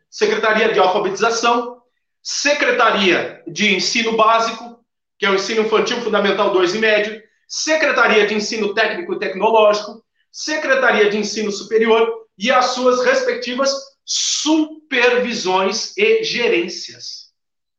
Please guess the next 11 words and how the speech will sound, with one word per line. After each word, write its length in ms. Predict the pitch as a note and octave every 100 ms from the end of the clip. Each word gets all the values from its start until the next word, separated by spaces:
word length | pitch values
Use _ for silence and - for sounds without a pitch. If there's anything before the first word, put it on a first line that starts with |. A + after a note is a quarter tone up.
| _ _ - -
Então, 280 | B3 C#4 E4+
tudo 260 | F4+ E4 A#3+
isso 420 | D4+ F4 - G3
está 380 | G3+ - B3 B3+
atrelado, 720 | C#4 B3+ G#3 B3+ B3 - - -
né? 280 | A3 - - _
Então, 520 | C4 - D#4 G#4 - -
não 240 | D#4 C#4
é 80 | A3+
à 220 | E3 -
toa, 600 | - D#4 E4+ G3+ - -